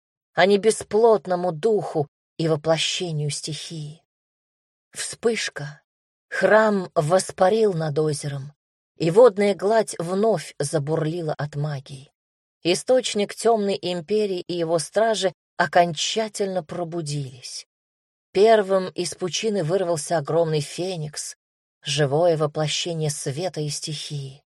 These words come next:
Его крылья казались сотканными из метели и северного сияния, а на голове красовалась аметистовая корона. Верховный страж весны и воплощение темной звезды.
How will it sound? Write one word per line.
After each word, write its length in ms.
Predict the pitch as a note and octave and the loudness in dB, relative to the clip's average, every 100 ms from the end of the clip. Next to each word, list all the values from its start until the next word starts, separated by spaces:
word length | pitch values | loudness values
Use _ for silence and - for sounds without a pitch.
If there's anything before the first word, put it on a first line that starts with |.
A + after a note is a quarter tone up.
| _ _ _ _ | _ _ _ _
Его 300 | - E3+ F3 | -2 2 2
крылья 680 | D3+ C3 C3 G#3 F#3 E3 D3+ | 0 -2 0 0 -2 -2 -4
казались 600 | D3 D#3+ E3+ F#3+ E3+ D#3 - | -2 -2 0 0 0 -6 -10
сотканными 680 | - G#3 F3+ - E3+ D#3+ D#3 | -4 -4 -4 -8 -6 -4 -4
из 260 | F3 D3 | -6 -6
метели 500 | E3+ D#3 - G#3 F3 | -4 -6 2 2 2
и 160 | D3 D3 | -2 -4
северного 540 | - E3+ E3+ E3 D#3+ | -2 0 0 0 -2
сияния, 720 | D3+ - D#3+ G3+ F#3 D#3+ D3+ - _ _ _ | -2 -4 -2 0 0 -2 -4 -6 _ _ _
а 120 | E3 | 0
на 100 | E3+ | 2
голове 360 | E3+ E3+ F#3 G#3 | 4 4 4 2
красовалась 680 | F3+ D#3+ F3 E3 F#3+ E3 - | 0 2 2 4 2 2 -2
аметистовая 840 | E3+ D#3 - F#3+ - F3+ E3 E3 | -6 -6 -6 -6 -4 -4 -2 -2
корона. 720 | D3+ E3 D#3+ F3 F3+ D3 C3+ _ _ _ _ _ _ _ - | -2 -4 0 -2 -2 -4 -12 _ _ _ _ _ _ _ 2
Верховный 760 | F3+ F#3+ - A#3+ A3 G3+ G3 | 4 4 6 8 8 6 0
страж 480 | - - G3+ G3+ - | -2 2 2 2 -2
весны 640 | E3 D#3+ - D3+ G3+ G#3+ _ _ _ | -4 -4 -4 -4 -4 -6 _ _ _
и 100 | - | -2
воплощение 840 | F3 E3+ E3+ F3 - - A3+ G3+ F3+ | 4 2 4 2 2 -4 -4 -4 -8
темной 440 | D3+ G#3 F#3+ F#3 | -4 -6 -4 -10
звезды. 720 | E3+ E3+ E3+ D3+ C#3+ D3 C3 | -10 -10 -8 -8 -6 -8 -8